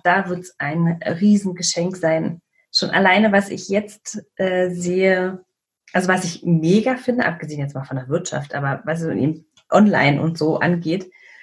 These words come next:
wir sind schon eine Weile jetzt im Online-Business quasi unterwegs und ich find's mega, dass zum Beispiel jetzt das Homeschooling wirklich übers Wochenende gefühlt aus dem Boden gestampft wurde und wie toll,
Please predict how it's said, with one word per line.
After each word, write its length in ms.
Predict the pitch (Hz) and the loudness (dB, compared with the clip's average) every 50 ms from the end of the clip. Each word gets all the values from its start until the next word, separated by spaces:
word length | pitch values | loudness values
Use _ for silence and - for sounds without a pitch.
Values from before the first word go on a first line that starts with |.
| - _ _ _ - | -20 _ _ _ 0
wir 120 | 202 196 | 0 2
sind 200 | 185 214 240 240 | 2 0 0 2
schon 120 | - 202 | 2 2
eine 80 | 185 175 | 2 2
Weile 240 | 160 151 180 208 214 | 2 2 2 4 4
jetzt 280 | 202 196 196 - - | 4 2 0 -2 -6
im 120 | - 175 - | -6 -2 0
Online-Business 920 | - 170 196 208 208 190 190 196 196 190 - - 196 180 190 196 190 - - | 0 0 2 2 0 0 0 0 0 -2 -2 -2 -2 -2 0 -2 -2 -4 -8
quasi 420 | - - 180 - 180 180 185 - | -6 -4 -2 -2 -2 -2 -4 -4
unterwegs 800 | - 180 175 180 170 165 160 170 185 214 220 - - - - _ | -4 -2 -2 -2 -2 -2 -2 -2 -2 -2 -2 -4 -10 -16 -10 _
und 440 | - 196 196 196 196 196 196 - - _ _ _ _ _ _ _ _ _ _ _ _ _ _ _ _ - | 2 4 6 6 6 6 4 0 -6 _ _ _ _ _ _ _ _ _ _ _ _ _ _ _ _ 0
ich 220 | 226 214 - - | 0 0 0 -2
find's 380 | - - 196 190 196 - - 180 | 0 0 2 2 0 -2 -4 -2
mega, 420 | 175 180 196 208 208 190 185 175 | 0 2 4 4 4 2 2 2
dass 180 | 175 175 170 - | 2 0 0 -2
zum 120 | - 180 | -2 0
Beispiel 300 | 170 175 170 - - 170 | 0 0 -2 -2 -2 0
jetzt 240 | 170 165 165 165 - | 0 0 0 -2 -4
das 240 | 170 170 - - - | -6 -6 -4 0 2
Homeschooling 720 | 180 180 185 180 - - - 160 156 156 156 151 151 147 | 2 4 2 0 -4 -4 -2 -2 0 0 0 -2 -2 -2
wirklich 400 | 156 170 175 - - 196 190 - | -2 -2 -2 -2 -2 -2 -2 -2
übers 400 | - 160 165 160 156 - - - | -2 0 0 0 0 -2 -2 0
Wochenende 520 | 170 214 - 240 208 - - 170 170 170 165 | 0 2 2 2 0 2 2 4 4 4 4
gefühlt 460 | 170 170 170 - - 190 196 190 - | 2 -2 -4 -2 0 2 2 2 0
aus 120 | - 170 | -2 -2
dem 100 | - 151 | -4 -2
Boden 280 | 143 156 165 185 190 180 | 0 0 2 2 2 0
gestampft 480 | 165 160 - - 135 135 147 147 - - | 0 -2 -4 -2 -2 -2 -2 -4 -4 -2
wurde 240 | 147 160 170 180 - | 0 2 2 2 2
und 240 | - 170 170 170 170 | 2 0 0 0 -2
wie 180 | 185 175 170 | -4 -4 -6
toll, 640 | - - - - 196 202 190 165 160 180 226 - - | -8 -2 2 4 6 6 6 4 2 0 -2 -4 -10